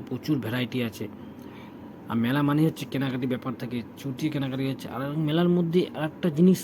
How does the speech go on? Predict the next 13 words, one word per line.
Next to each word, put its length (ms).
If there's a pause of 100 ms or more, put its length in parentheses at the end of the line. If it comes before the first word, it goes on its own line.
(140)
যেটা, 200 (500)
সেটা 200 (120)
সবার 280
কিন্তু 220
মনে 140
করে 160
আমারও 200
কিন্তু 200
খুব 160
ভালো 180
লাগে, 160 (340)
এই 60 (120)
থ্রি 160